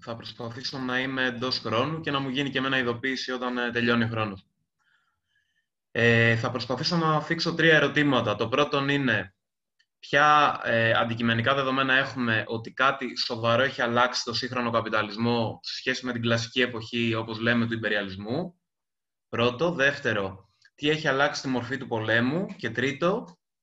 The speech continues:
ε, τι θα πρέπει να κάνει, κατά τη γνώμη μου, ε, ένα αντιπολεμικό διεθνιστικό κίνημα.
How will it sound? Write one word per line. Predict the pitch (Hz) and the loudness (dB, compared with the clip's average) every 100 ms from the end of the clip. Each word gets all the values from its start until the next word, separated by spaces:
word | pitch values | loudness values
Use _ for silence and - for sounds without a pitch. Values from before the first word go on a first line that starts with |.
| _ _ | _ _
ε, | - 131 131 131 127 127 120 | 0 2 4 2 2 2 -2
τι | 120 170 | -6 -8
θα | 170 156 | -6 -4
πρέπει | - 156 160 | 0 0 0
να | 147 | 0
κάνει, | 135 147 151 | 2 0 0
κατά | 139 127 | -2 -2
τη | 117 | -2
γνώμη | 123 139 151 | 0 0 -2
μου, | 170 185 196 220 233 - _ - | -2 -2 -2 -4 -8 -16 _ -4
ε, | 131 135 135 135 | 0 2 4 2
ένα | 156 156 | 2 0
αντιπολεμικό | 143 143 143 139 135 151 151 147 147 139 | -2 -2 -2 -2 -2 0 2 2 0 -2
διεθνιστικό | 135 135 120 - | -4 -6 -6 -6
κίνημα. | 131 127 110 92 90 - | -2 0 0 -2 -10 -20